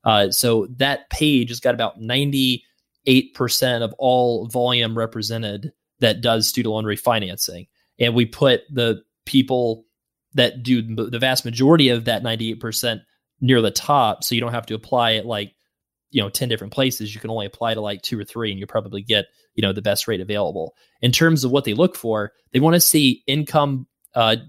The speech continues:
they want your debt to income to be below two-to-one. And we're just talking student loans.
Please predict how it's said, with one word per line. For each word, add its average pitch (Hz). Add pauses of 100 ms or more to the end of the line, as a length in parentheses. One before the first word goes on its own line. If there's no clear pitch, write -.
(120)
they 135
want 147
your 139
debt 139
to 135
income 127
to 117
be 113
below 113
two-to-one. 104 (240)
And 135
we're 139
just 156
talking 143
student 113
loans. 92